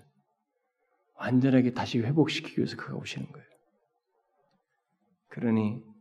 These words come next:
거기에 해당되는 사람은 얼마나 복되겠어요. 거기에 내가 포함된다는 것이 얼마나 복되단 말입니까?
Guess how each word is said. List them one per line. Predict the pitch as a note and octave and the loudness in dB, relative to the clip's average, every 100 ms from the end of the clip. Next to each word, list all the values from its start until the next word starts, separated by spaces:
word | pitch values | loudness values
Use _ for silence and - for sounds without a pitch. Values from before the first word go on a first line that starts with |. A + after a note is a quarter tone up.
| _ _ _ | _ _ _
거기에 | - C3 C3 B2 B2 | -8 0 4 4 4
해당되는 | C3 C3 B2 A#2+ A2+ | 4 6 6 4 0
사람은 | A2+ G#2+ G#2+ G#2 | -2 -4 -2 -2
얼마나 | - G2 G#2+ G2+ G2 - - _ _ _ - | 0 2 2 2 -2 -8 -20 _ _ _ -10
복되겠어요. | - - _ - A2+ G2 E2+ - - - - _ _ _ _ _ _ _ _ _ _ _ - | -10 -10 _ -4 -2 -2 -8 -12 -14 -14 -20 _ _ _ _ _ _ _ _ _ _ _ -8
거기에 | C#3 B2 A#2+ A#2 A#2+ - - - | 2 6 8 6 2 -8 -16 -6
내가 | B2 C3 C3 | 0 2 2
포함된다는 | C3 C#3+ C3 C3 B2 A#2+ A#2 | 2 2 6 6 6 4 2
것이 | A#2+ A#2+ | 0 -4
얼마나 | A2+ A2+ A2+ - - - _ _ _ - | -4 -4 -4 -6 -12 -20 _ _ _ -20
복되단 | - - - A2+ A2+ D#2 | -16 -14 -6 -6 -4 -6
말입니까? | - F2+ F#2 - - | -6 -6 -10 -14 -20